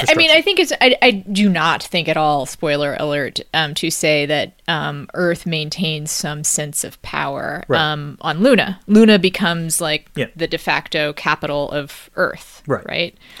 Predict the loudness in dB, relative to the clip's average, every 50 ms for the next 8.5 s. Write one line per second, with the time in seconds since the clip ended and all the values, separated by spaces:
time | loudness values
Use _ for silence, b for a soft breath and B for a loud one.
0 | B B B B B B B B 0 2 2 2 0 0 -4 -2 0 2 2 2
1 | 2 0 2 2 2 2 2 2 2 2 0 -2 -4 -6 -10 -16 _ _ _ _
2 | _ _ _ _ -20 _ _ -6 -2 0 2 4 4 4 2 0 -2 -2 0 0
3 | -2 -2 -2 -4 -4 -4 -2 0 0 -2 -2 -4 -4 -2 0 2 2 0 -2 -2
4 | -2 -4 -4 -4 -4 -4 -4 -4 -2 0 0 0 0 0 0 -2 0 2 2 0
5 | 0 -2 -4 -4 -4 -6 -6 -4 -6 -6 -4 -4 -4 -2 -2 -4 -4 -4 -4 -4
6 | -4 -4 -6 -4 -4 -2 -2 -2 -2 -4 -6 -6 -6 -8 -8 -6 -4 -4 -6 -6
7 | _ -16 _ _ _ -2 -2 0 2 2 0 0 -2 -4 -4 -4 -2 -2 -2 -2
8 | -4 -4 -4 -4 -4 -4 -6 -10 -18